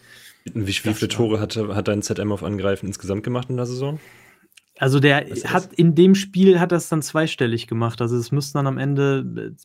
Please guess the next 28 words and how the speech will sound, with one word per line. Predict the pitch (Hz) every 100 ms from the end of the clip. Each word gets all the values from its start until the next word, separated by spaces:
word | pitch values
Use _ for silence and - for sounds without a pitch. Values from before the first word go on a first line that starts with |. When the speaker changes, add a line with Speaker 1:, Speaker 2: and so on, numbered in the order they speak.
| _
Speaker 2:
äh, | -
zehn | - 143 143
oder | 131
elf | 123 139 -
gewesen | 110 110 107 107
sein. | 107 110 113 -
Oder | 117 113
elf | 131 127
oder | 113
zwölf, | - - 113 113 _ _
so | - 117
Speaker 1:
Ja. | 113
Speaker 2:
um | 113
den | 113
Dreh. | - 117 117 _
Aber | 120 127
die |
Speaker 1:
Das | 143
Speaker 2:
Umstellung | 165 180 175
Speaker 1:
ist | 165
Speaker 2:
hat, | 170 - 113
die, | 139 139 135
die | 135 147
Umstellung | 190 190 180
ist | 165
relativ | 160 185 185 165
spät | - 196
erfolgt. | 160 135 147 165 180